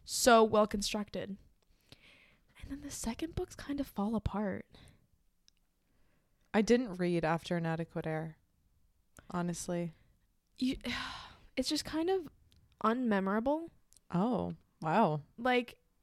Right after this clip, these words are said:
Speaker 1: it's, like, five hundred pages, and the whole time I was like, it had, like,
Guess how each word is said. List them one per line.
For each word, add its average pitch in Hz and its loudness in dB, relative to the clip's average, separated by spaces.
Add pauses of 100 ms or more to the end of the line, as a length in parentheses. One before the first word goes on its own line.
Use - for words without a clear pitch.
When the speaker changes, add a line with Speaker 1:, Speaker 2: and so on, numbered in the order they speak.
(120)
Speaker 1:
it's, 247 -4
like, 320 0
five 262 4
hundred 262 -2
pages, 233 2
and 220 -2
the 214 0
whole 220 -2
time 208 -2
I 156 -2
was 190 -6
like, - -8 (680)
it 240 0
had, 233 2
like, 226 -2